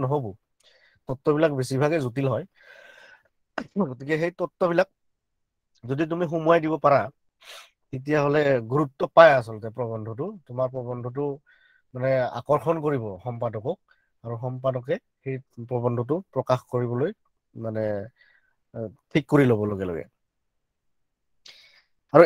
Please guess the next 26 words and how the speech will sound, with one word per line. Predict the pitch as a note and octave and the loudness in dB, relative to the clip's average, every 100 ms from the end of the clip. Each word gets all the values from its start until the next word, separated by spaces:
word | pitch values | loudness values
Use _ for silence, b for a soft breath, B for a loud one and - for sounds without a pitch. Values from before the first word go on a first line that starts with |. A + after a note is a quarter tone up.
| D#3 | 8
এনেকুৱা | E3 F3 G#3 | 8 10 8
কিছুমান | F#3+ G#3 G#3 G3 F#3 - _ _ _ _ - | 8 8 8 8 -4 -10 _ _ _ _ -4
লিখনি | B2+ C#3 E3+ F3 E3+ C3+ - | -2 0 2 2 2 0 -4
থাকে, | C#3+ C#3 A#2 D3+ A#2+ | -2 0 -2 -6 -8
যিবিলাক | D#3 G#3+ G3+ _ - | 4 6 6 _ -2
অকল | D#3+ F#3+ D3 | 8 8 10
এঘণ্টাৰ | C#3+ C#3 C#3 E3 D3+ | 6 4 6 6 8
বাবে | C3+ A#2+ - _ _ - | 4 2 -4 _ _ 0
বা | E4 C4+ E3 | 4 6 6
এদিনৰ | C#3+ D#3 E3 | 4 2 6
কাৰণে | D#3+ D#3 D#3 E3 D#3 C#3+ C#3 C#3+ D#3 - _ - _ | 8 8 8 2 2 0 0 -2 -6 -14 _ -20 _
চলি | - F3 F3+ | -4 0 6
যায় | E3+ B2 | 8 6
আৰু। | F2 - _ _ _ _ _ - | 2 -10 _ _ _ _ _ -8
আৰু | C#3+ E3 | -8 -6
কিছুমান | E3+ G#3 A#3 B3 | -8 4 4 4
প্ৰবন্ধ | G#3 D3+ C#3+ C#3 D3 | 2 2 2 0 -2
থাকে | C#3 A#2 D3 F#3+ _ - | -2 -4 -6 -10 _ -12
একদম | C3 D3 B2 | -4 -4 -4
জীৱন | B2 C#3+ C#3+ | -4 -4 -2
জোৰা | C#3+ C3+ G#2+ _ _ _ _ - | 2 2 0 _ _ _ _ -8
বা | C3+ | -6
খুব | E3 B2+ | -6 -8
দীৰ্ঘদিন | C3 A#2 C#3 D3 | -8 -6 -6 -6
ধৰি | C3+ C3 B2+ A2+ _ b b b b | -8 -8 -10 -14 _ b b b b
মানে | B2+ | -6